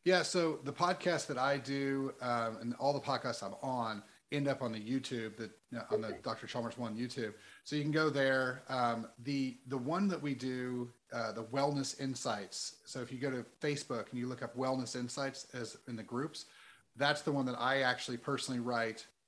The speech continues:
Speaker 1: every day and I do videos for. That's the one I'm the most in time and, and connected with. And so what'll happen is people will email me questions, and I'll either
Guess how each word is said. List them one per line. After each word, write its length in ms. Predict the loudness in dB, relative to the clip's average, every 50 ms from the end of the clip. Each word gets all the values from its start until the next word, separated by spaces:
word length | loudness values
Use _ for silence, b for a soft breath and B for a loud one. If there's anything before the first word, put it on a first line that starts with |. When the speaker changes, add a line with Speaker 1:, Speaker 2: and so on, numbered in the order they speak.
| -8
Speaker 1:
every 180 | -6 -4 -2 -2
day 440 | 0 2 2 2 2 0 0 -2 -6 -8 -8
and 80 | -8 -6
I 40 | -4
do 120 | -4 -4
videos 300 | -2 -2 -2 -2 -2 -4
for. 460 | -4 -6 -4 -2 -2 -2 -2 -4 -4 -4
That's 180 | -4 -4 -4
the 80 | -4 -4
one 100 | -2 -2
I'm 140 | -2 -2 -4
the 80 | -4
most 460 | -2 -2 0 0 0 0 -2 -6 -10 -14 b b b b b b
in 120 | -10 -10 -6
time 360 | -4 -2 -2 -2 -2 -4 -6 -8
and, 120 | -10 -10 -10
and 120 | -10 -12 -14 -16 _ _ _ _ -18 -14 -10
connected 300 | -6 -6 -6 -4 -4 -2
with. 200 | -2 -2 -2 -4 -8 B B B B B B B
And 100 | -4 -2
so 80 | 0
what'll 140 | 0 0 0
happen 300 | 2 4 4 4 4 2
is 60 | -2
people 180 | -2 -2 -2 0
will 160 | -2 -2 -2 -2
email 260 | 0 2 2 2 2
me 100 | 0 -2
questions, 720 | -4 0 2 2 2 2 0 -4 -6 -6 -6 -6 -8 -10 -14 B B B B B B
and 100 | -2 0
I'll 200 | 0 0 0 0 -2
either 320 | -4 -2 -2 -2 -4 -4